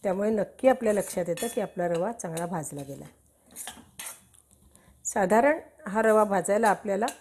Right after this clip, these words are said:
पाच ते सहा मिनटं लागतील, कारण गॅस मध्यम आहे की नाही आपला, त्यामुळे वेळ थोडासा जास्त लागेल. एक दोन एक मिनटं झालेली आहेत आणि आता आपला रवा थोडा थोडा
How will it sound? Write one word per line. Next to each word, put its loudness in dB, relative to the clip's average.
पाच 0
ते 4
सहा -2
मिनटं -4
लागतील, -6
कारण -4
गॅस 2
मध्यम 0
आहे 2
की -6
नाही -4
आपला, -6
त्यामुळे -4
वेळ 0
थोडासा -4
जास्त -4
लागेल. -16
एक -8
दोन 2
एक 2
मिनटं 2
झालेली 0
आहेत 0
आणि -4
आता -2
आपला -2
रवा 2
थोडा 0
थोडा -2